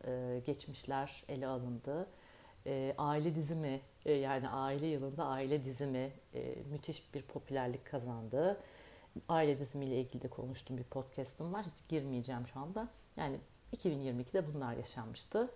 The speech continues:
Şimdi geçiyorum iki bin yirmi üç yılına. Nasıl oluyor? Sayıları topluyoruz ve sadeleştiriyoruz. Yani iki bin yirmi ikide üç tane iki vardı, altı ediyordu. Şimdi de iki tane ikimiz, bir tane üçümüz var. E, bu demek oluyor ki yedi.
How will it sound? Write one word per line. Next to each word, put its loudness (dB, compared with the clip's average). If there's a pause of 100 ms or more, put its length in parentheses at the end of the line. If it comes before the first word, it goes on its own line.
Şimdi -2
geçiyorum 2
iki -4
bin -2
yirmi 0
üç -6
yılına. -4 (760)
Nasıl 6
oluyor? 6
Sayıları 2
topluyoruz 0
ve 4
sadeleştiriyoruz. 0 (220)
Yani -4
iki -6
bin 0
yirmi -2
ikide 0 (240)
üç -6
tane -4
iki -4
vardı, -2
altı 0
ediyordu. -4 (180)
Şimdi -2
de 4
iki -12
tane -4
ikimiz, -4
bir 0
tane -6
üçümüz -2
var. 2 (680)
E, -4
bu 2
demek 4
oluyor -2
ki 6 (680)
yedi. 6